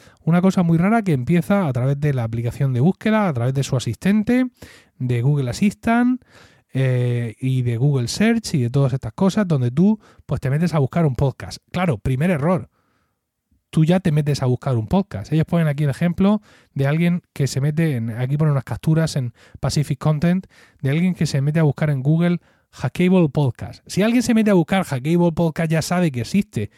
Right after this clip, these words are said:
y que lo quiere escuchar. No necesita buscarlo en Google. Ya se va a ir a su aplicación de toda la vida a escucharlo. Pero bueno, vamos a seguirle la cosa.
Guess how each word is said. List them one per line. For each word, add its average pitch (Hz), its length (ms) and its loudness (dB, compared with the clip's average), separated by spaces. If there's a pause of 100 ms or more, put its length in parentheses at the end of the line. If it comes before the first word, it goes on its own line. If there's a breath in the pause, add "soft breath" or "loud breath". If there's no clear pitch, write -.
(160 soft breath)
y 143 120 -2
que 135 80 0
lo 131 100 2
quiere 151 160 0
escuchar. 160 540 -2 (120)
No 160 100 2
necesita 196 340 2
buscarlo 156 380 -2
en 110 100 -6
Google. 165 400 0 (360 soft breath)
Ya 170 120 0
se 175 160 0
va 156 80 -2
a 165 40 2
ir 165 120 -2
a 185 80 0
su 180 120 -2
aplicación 143 580 -2
de 156 80 -2
toda 151 240 2
la 139 80 -2
vida 165 240 0 (280 soft breath)
a - 40 -2
escucharlo. 131 480 -2
Pero 127 180 -2
bueno, 190 220 4
vamos 175 180 2
a 185 60 0
seguirle 175 340 2
la 160 100 0
cosa. 110 340 -4